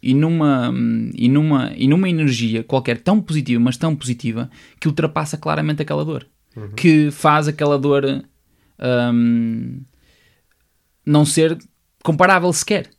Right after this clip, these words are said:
Speaker 1: com aquele sentimento que estás a sentir no momento.
Speaker 2: Sim.
Speaker 1: E é engraçado perceberes que depois, quando tu, passado uma semana, duas semanas, lembras, "Olha, vou fazer outra meia maratona", tu não te lembras da dor.
Speaker 2: Lembras-te da, da vitória, lembras-te
Speaker 1: Tu
Speaker 2: do
Speaker 1: lembras
Speaker 2: sucesso.
Speaker 1: daquele accomplishment que tu fizeste.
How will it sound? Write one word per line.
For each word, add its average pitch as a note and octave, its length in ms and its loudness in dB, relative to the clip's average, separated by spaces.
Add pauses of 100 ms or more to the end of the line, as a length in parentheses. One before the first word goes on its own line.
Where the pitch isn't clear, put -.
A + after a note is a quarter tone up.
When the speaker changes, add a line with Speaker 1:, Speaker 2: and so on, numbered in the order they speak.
(140)
Speaker 1:
com D3 180 4
aquele E3 340 2
sentimento D#3 480 0
que D3+ 60 -8
estás D#3+ 160 -2
a D#3 40 -2
sentir D3+ 240 -4
no D#3 100 -2
momento. C#3+ 440 -2 (360)
Speaker 2:
Sim. G#2 200 -14 (720)
Speaker 1:
E G3 100 -2
é A#3+ 60 4
engraçado D#3+ 340 2
perceberes C3+ 600 -2 (120)
que - 80 -2
depois, D#3+ 520 2
quando F#3+ 340 -2
tu, G#3 300 -2
passado C3+ 320 -2
uma D3 100 -2
semana, C3+ 280 -4
duas C#3 160 -4
semanas, C3+ 280 -2
lembras, B2+ 220 -2
"Olha, B2+ 120 -2
vou D#3 100 -2
fazer D3 140 -4
outra C3 160 -4
meia B2 160 0
maratona", A#2 440 -2 (360)
tu C#3+ 100 4
não D4+ 160 4
te A#3+ 100 0
lembras E3+ 640 0 (220)
da G3+ 140 0
dor. F4+ 300 2 (580)
Speaker 2:
Lembras-te A2+ 420 -10
da, A#2 160 -6
da A2+ 180 -10
vitória, A2+ 640 -4
lembras-te G#2+ 280 -8
Speaker 1:
Tu - 40 -
Speaker 2:
do - 20 0
Speaker 1:
lembras G#3 260 0
Speaker 2:
sucesso. - 460 -6
Speaker 1:
daquele G3+ 840 0
accomplishment F#3+ 640 -4
que - 140 -12
tu F3+ 100 -8
fizeste. F3 600 -6